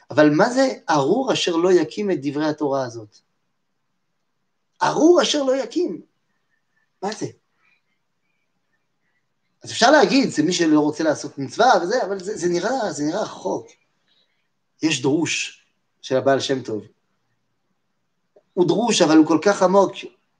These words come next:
הוא אומר, מה זה "ארור אשר לא יקים"? מדובר על מצוות הגבהת הספר. אשכנזים בסוף הקריאה, סוף קריאת התורה, מגביהים את הספר. הגבהה. ואז מראים את זה לכולם. עכשיו, שיהיה ברור,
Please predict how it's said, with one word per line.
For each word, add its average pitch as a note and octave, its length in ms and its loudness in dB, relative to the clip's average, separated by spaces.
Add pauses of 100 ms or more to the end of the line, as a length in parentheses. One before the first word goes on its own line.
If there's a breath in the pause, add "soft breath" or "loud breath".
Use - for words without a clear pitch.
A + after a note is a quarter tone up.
(840)
הוא C3 120 -2
אומר, D3+ 80 6
מה F#3 160 6
זה G3+ 340 6
"ארור E3 300 0
אשר D3+ 180 -4
לא D#3 120 -2
יקים"? G#3 520 -6 (460)
מדובר D3 240 2
על F3 140 4
מצוות D#3 400 2
הגבהת D3+ 440 0
הספר. D3 420 -8 (1080)
אשכנזים C#3+ 400 2
בסוף E3+ 300 0
הקריאה, E3 520 2 (500)
סוף G3+ 180 -2
קריאת E3+ 240 0
התורה, D#3+ 360 2
מגביהים D#3 440 0
את G3+ 100 -4
הספר. F3+ 420 -4 (580)
הגבהה. D#3 440 2 (1080)
ואז E3 160 4
מראים F3 260 4
את D#3+ 100 2
זה F3 80 2
לכולם. D#3+ 440 -4 (540)
עכשיו, D#3 180 -2
שיהיה F#3+ 220 6
ברור, F3+ 440 2